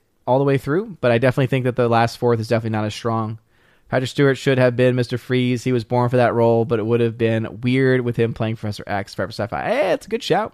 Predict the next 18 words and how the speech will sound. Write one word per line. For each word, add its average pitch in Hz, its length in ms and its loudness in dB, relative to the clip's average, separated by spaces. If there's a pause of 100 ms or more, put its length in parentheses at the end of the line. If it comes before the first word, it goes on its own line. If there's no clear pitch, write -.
(120)
Yeah. 151 280 0 (480)
Definitely 156 200 2
back 170 180 4
in 165 80 4
the 156 60 6
day. 131 120 6
I 113 40 4
don't 117 120 2
think 123 140 0
he 120 100 2
would 110 280 -2
be, 117 120 -4
I 120 80 -4
don't 120 140 0
think 123 120 -4
he 117 100 -2
would 113 140 0
anymore. 104 420 -6